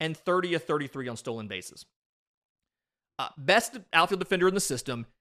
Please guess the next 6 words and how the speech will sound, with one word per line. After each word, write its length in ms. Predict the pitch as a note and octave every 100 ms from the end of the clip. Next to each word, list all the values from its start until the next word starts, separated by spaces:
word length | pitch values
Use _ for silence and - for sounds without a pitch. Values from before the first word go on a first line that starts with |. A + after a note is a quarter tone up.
| _ -
He 100 | D#3+
has 220 | C#3+ -
plus 420 | - F3 D#3 B2
speed, 520 | - - A3 G#3 G#3 -
really 480 | A#2 B2 D#3 G#3 G#3+
good 460 | D#3 F3 F#3 F3+